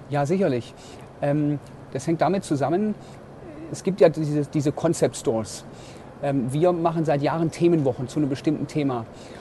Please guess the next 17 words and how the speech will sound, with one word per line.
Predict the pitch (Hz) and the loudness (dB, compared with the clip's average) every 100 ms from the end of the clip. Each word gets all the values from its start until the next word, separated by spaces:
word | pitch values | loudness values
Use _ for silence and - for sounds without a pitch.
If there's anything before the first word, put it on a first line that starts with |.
| - | -6
Und | 147 | 0
wir | 143 | 2
merken, | 135 165 220 196 | 6 6 6 2
wenn | 165 | 4
wir | 156 151 | 4 2
zum | 165 | 0
Beispiel | 151 139 139 | -2 -2 -4
im | |
Frühjahr | 139 170 202 190 | -2 2 4 2
Bücher | 185 170 185 | 0 0 0
über | - 160 151 147 - - - | 2 6 6 6 0 -16 -10
Radtouren, | 123 143 147 156 139 120 | 2 2 4 2 2 2
über | 135 | 0
Radfahren, | 131 151 - 180 165 160 | 6 6 6 4 4 4
über | 143 139 | 2 2
Klettern | - 143 151 151 139 | 2 2 2 2 0
verkaufen, | - - - 123 - 113 | -4 -6 -2 -2 0 -6